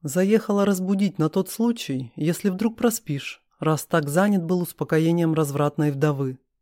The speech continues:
Теперь-то понятно, почему отказался взять меня с собой. Сказала и пошла на выход, замечая в углу хозяйку квартиры.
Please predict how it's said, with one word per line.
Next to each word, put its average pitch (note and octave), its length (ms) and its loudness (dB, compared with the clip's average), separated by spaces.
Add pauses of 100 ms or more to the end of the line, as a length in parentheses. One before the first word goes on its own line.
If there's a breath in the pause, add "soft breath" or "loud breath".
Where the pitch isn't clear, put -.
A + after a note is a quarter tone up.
(140)
Теперь-то B3 480 0
понятно, A#3+ 460 2
почему D#3 340 0
отказался D3+ 560 0
взять D3 260 0
меня D3+ 240 0
с - 60 -6
собой. C#3+ 520 -4 (360)
Сказала F#3 720 -2
и E3+ 60 0
пошла A3+ 400 0
на A#3+ 120 4
выход, D#3 560 -4 (160)
замечая D#3 600 -2
в C3 100 -8
углу E3 320 -4
хозяйку D3 580 -2
квартиры. C#3+ 720 -8